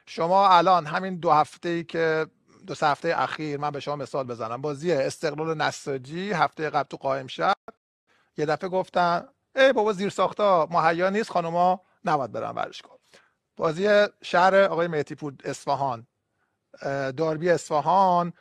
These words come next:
گفتن اونجا، می‌گم اونجا به خاطر که شورای تامین اونجا، نمی‌دونم، استانداری اونجا دلش نمیخواد خانوما بیان استادیوم، گفتن: «آقا جون، نمی‌خوایم، نمیذاریم.» و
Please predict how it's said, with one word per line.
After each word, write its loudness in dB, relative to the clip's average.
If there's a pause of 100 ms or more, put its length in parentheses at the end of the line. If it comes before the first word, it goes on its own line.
(180)
گفتن -2
اونجا، -8
می‌گم 0
اونجا 2
به -6
خاطر -4
که -6
شورای -2
تامین -2
اونجا، -4
نمی‌دونم، -4
استانداری -8
اونجا -4 (280)
دلش -2
نمیخواد -4
خانوما -4
بیان -6
استادیوم، -6 (420)
گفتن: -2
«آقا 0
جون، -4
نمی‌خوایم، 0
نمیذاریم.» -2
و 8